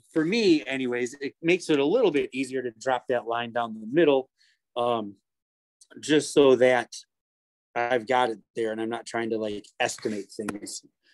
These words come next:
but whether or not you do it or is completely up to you. Um, so remember, there's gonna be three basically incident rays that we're gonna wanna look at, right? We're gonna wanna look at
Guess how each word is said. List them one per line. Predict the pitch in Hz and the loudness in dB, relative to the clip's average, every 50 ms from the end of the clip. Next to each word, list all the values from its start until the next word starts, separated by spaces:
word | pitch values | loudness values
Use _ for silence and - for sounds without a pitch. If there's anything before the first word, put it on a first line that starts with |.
| _ _ _ - - _ _ _ - | _ _ _ -20 -20 _ _ _ 0
but | 113 113 107 98 - - - _ _ _ _ _ _ | 2 2 2 0 -2 -6 -6 _ _ _ _ _ _
whether | 131 131 135 127 127 | 4 6 6 6 6
or | 123 | 4
not | 120 117 113 - 107 | 4 2 -2 -2 -4
you | 113 117 | -4 -4
do | 110 113 117 110 | -2 -2 -2 0
it | 107 107 - _ | -2 -4 -6 _
or | - 110 104 - - | -6 -6 -6 -4 -6
is | 107 101 - - - | -6 -6 -6 -8 -10
completely | - 107 - - 110 98 107 101 | -10 -8 -6 -6 -4 -2 -2 -4
up | 95 - | -4 -6
to | - 104 | -6 -6
you. | 101 - - _ _ - - _ _ - - - - - - - - - - - - | -6 -6 -8 _ _ -20 -20 _ _ -14 -14 -14 -16 -20 -20 -18 -18 -18 -16 -4 2
Um, | 135 131 127 123 117 123 - _ _ | 4 4 6 4 2 0 -6 _ _
so | - - - 202 190 185 190 | -6 2 4 4 4 4 2
remember, | 202 233 269 262 247 226 190 | 0 -2 0 0 0 0 2
there's | 202 226 262 247 | 2 0 0 0
gonna | 208 240 254 262 285 285 | 0 0 0 0 -2 -4
be | 254 233 214 - - - | -8 -10 -12 -12 -16 -16
three | - 190 214 220 240 247 | -10 -6 -6 -4 -4 -2
basically | 214 190 185 190 180 - - 196 170 - - 160 156 147 | 2 2 2 2 0 -2 -6 -6 -6 -4 -2 -2 -2 0
incident | - 156 165 180 - - 175 165 156 135 127 - | 0 -2 -2 -2 -4 -6 -4 -4 -4 -4 -6 -6
rays | - 127 127 123 113 113 | -6 -4 -4 -4 -4 -6
that | 123 113 | -6 -6
we're | 123 127 120 | -4 -4 -4
gonna | 127 123 120 | -4 -4 -4
wanna | 117 117 117 113 110 | -4 -6 -6 -8 -10
look | 107 107 107 117 110 - - | -12 -10 -8 -8 -8 -8 -12
at, | 107 101 - | -16 -16 -14
right? | 117 113 113 107 | -14 -14 -14 -14
We're | 131 127 | -10 -6
gonna | 143 151 151 143 | -4 -4 -2 -2
wanna | 143 139 139 135 135 | -2 -4 -4 -6 -8
look | 131 127 131 127 - | -10 -8 -8 -4 -2
at | 131 123 127 123 | 0 0 0 -2